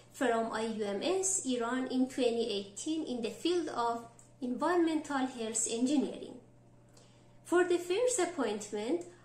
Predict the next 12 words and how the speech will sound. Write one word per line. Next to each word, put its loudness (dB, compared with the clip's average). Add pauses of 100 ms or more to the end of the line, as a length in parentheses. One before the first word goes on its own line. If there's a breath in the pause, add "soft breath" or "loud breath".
(120)
I 2
have 0
been 6
served 2
as 0
associate -4
professor -2 (420 loud breath)
at -2
the 2
Environment 2
Research -2
Center -2